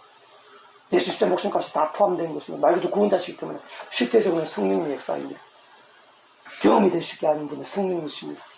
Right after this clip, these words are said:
그 예수 이름에 약속되신 분이십니다. 그, 그런 모든 구원 일들은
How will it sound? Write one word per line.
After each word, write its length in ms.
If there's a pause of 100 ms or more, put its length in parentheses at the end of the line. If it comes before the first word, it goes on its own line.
(540)
그 100
예수 200
이름에 180
약속되신 460
분이십니다. 440 (200)
그, 100
그런 220
모든 280
구원 260
일들은 380